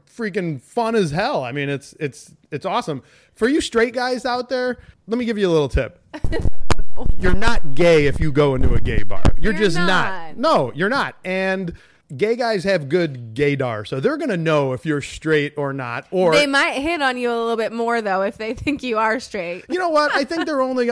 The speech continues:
Speaker 1: my experience has been they're only gonna hit on you, um, i-, if you're putting out vibes or if you look so uncomfortable that they're going to maybe tease you a little bit so you feel even more
Speaker 2: <laughs>
Speaker 1: uncomfortable because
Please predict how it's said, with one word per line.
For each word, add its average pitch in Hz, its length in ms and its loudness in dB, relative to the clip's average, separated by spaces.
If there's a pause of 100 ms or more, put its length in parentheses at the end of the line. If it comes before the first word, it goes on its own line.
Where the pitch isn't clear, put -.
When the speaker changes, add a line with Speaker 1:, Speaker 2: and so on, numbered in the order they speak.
Speaker 1:
my 233 140 -8
experience 240 400 -8
has 170 120 -6
been 170 220 0
they're 165 200 -4
only 240 220 -2
gonna 202 280 -2
hit 196 200 -2
on 175 300 -6
you, 160 480 -2 (340)
um, 147 640 -6
i-, - 60 -12
if 160 260 -4
you're 160 120 -2
putting 170 260 -2
out 120 200 -8
vibes 226 560 -2 (180)
or 202 460 0 (400)
if 175 280 -2
you 196 160 -6
look 226 260 -2
so 208 460 -2
uncomfortable 151 920 -4
that 135 220 -4 (240)
they're 175 280 -8
going 170 300 -4
to 147 440 -4 (160)
maybe 170 500 -4 (380)
tease 214 220 -2
you 180 100 2
a 165 40 2
little 165 180 2
bit 147 160 0
so - 80 -2
you 160 160 -2
feel 190 300 0
even 165 160 -4
more 196 260 0
Speaker 2:
<laughs> 185 40 0
Speaker 1:
uncomfortable 135 420 -6
because 147 340 -4